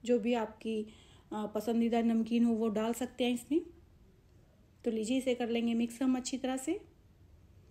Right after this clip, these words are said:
तो देखिए कितनी फटाफट झटपट से हमारी ये मुरमुरा नमकीन बन के रेडी हो गई है।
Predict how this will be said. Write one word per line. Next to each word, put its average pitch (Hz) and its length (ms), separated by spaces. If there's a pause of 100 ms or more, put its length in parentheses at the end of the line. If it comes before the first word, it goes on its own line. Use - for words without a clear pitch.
(340)
तो 277 60
देखिए 277 280
कितनी 311 320
फटाफट 277 460
झटपट 247 380
से - 160
हमारी 220 340
ये 220 160
मुरमुरा 220 360
नमकीन 220 420
बन 220 140
के 220 160
रेडी 214 260
हो 226 180
गई 233 220
है। 285 180